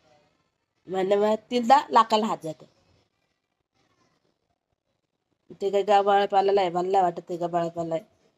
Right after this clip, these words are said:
चार वारा लाकाला हात लाव-, चार वारा नाही लावत. जेव्हा आप-, माणसाला काय होतं, तेव्हाच माणूस लाकाला हात लावतो.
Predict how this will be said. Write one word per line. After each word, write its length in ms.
चार 180
वारा 160
लाकाला 400
हात 200
लाव-, 680
चार 180
वारा 200
नाही 180
लावत. 280
जेव्हा 380
आप-, 180
माणसाला 460
काय 160
होतं, 280
तेव्हाच 320
माणूस 300
लाकाला 340
हात 200
लावतो. 300